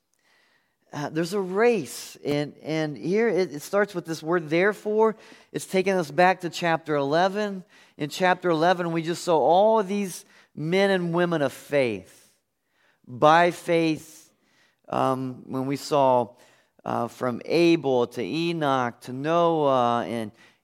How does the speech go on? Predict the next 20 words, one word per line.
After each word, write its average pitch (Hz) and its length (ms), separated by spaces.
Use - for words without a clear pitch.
Abraham 151 760
and 117 120
Sarah 165 680
and 120 120
Isaac, 143 880
Jacob, 175 580
Moses, 147 1040
uh, 143 280
we 175 100
saw 170 400
a - 20
list, 214 600
Rahab, 185 1080
all 185 340
these 190 220
men 180 180
and 160 220
women 143 500
of 135 240
faith. 120 680